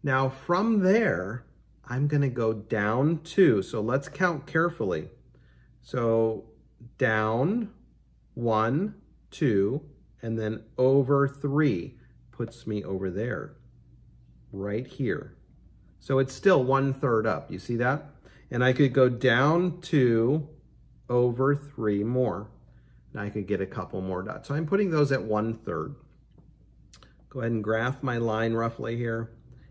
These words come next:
and put my arrows on the end. I just graphed three Y plus two X equals one, and I did it with slope-intercept form. It's really nice 'cause you can harvest out those two numbers that allow you to get to the graph.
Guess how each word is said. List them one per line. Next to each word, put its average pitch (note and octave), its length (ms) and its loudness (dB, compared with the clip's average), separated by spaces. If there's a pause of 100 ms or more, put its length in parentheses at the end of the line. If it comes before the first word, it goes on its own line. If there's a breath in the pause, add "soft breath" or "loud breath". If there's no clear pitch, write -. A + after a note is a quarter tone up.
(180)
and F#2+ 180 -6
put - 180 -6
my G2 140 -6
arrows A2+ 400 0
on G#2+ 160 -2
the G#2 160 0
end. G2 300 -2 (760 loud breath)
I D#3 80 -4
just E3 240 -4
graphed C#3 400 2
three F#3 420 -4
Y C3 480 4
plus D3 280 0
two C#3 280 0
X B2+ 280 -2
equals B2 380 -6
one, G#2 360 -4
and A2 160 -6
I A2 140 -2
did D3 360 0
it G2 240 -2
with G#2+ 160 -8
slope-intercept B2 1300 -4
form. - 560 -12 (260 soft breath)
It's - 280 -12
really C#3+ 400 4
nice G#2+ 260 -2
'cause G2 180 -6
you F#2 60 -12
can - 120 -10
harvest A2 500 -4
out - 160 -8
those - 180 -10
two G3+ 180 -2
numbers C3 420 0 (360 loud breath)
that G2+ 120 -4
allow F#2 280 -6
you F#2+ 180 -4
to F#2 100 -6
get - 320 -12
to - 60 -14
the E2+ 100 -12
graph. - 500 -12